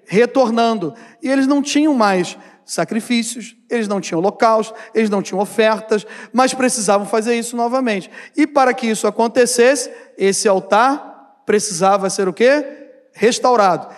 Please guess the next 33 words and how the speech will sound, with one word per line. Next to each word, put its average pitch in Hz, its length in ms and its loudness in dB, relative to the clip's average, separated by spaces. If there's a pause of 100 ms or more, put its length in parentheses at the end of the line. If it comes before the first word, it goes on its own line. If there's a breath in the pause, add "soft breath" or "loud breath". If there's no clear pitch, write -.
(180 loud breath)
E 190 80 0
eles 185 200 0
começaram 202 460 0
a 202 40 0
restaurar 208 440 0
o 214 80 2
altar. 226 480 0 (340 loud breath)
Olha 233 160 4
o 254 40 -2
que 262 100 0
que - 100 -14
fala 226 260 2
em 226 40 0
Isaías, 208 640 2
é, 190 200 4
perdão, 190 440 2
primeiro 208 360 0
livro 208 180 0
de 180 100 -2
Reis, 202 380 0 (260 loud breath)
dezoito 214 500 0
trinta, 185 680 -2 (220 loud breath)
só 220 140 0
na 240 80 2
parte 226 340 0
B. 175 420 0 (480 soft breath)
"Então 262 280 2
Elias 254 420 4
disse 240 380 0
a 220 60 2
todo 254 320 2
o - 40 0
povo: 156 480 -2